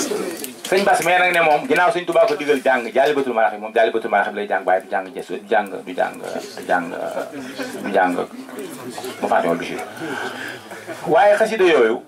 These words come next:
euh, maanaam fa xasida comme pharmacie. Xam nga pharmacie, boo fa demee, am na garab boobu buy metti, biir buy me-, biir buy daw, xawma tànk buy metti. Gis nga Mafatihul Bichri boobu,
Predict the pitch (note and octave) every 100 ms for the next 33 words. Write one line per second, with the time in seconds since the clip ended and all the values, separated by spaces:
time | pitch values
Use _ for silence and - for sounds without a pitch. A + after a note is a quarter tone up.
0 | _ - _ _ - - - - - D3+
1 | D3+ D#3 D3+ - - F3 G#3 F3 - F#3+
2 | F#3+ F3 - F#3 F3 - - - - -
3 | _ _ - - D#3+ F#3 - C#3 C3+ C#3
4 | D3+ E3 A#2 G#2+ - - - A#2+ C3 C3
5 | C3+ B2+ C3 B2+ B2 A2 B2 A#2+ A#2 B2
6 | A#2+ A#2+ A#2+ A#2+ A2+ - B2+ A#2+ - -
7 | - - A#2+ G2+ F#2+ F2+ - - - -
8 | - - - C#3+ F#3+ F#3 F3 D#3+ D#3 B2+
9 | A#2+ A#2 B2 A#2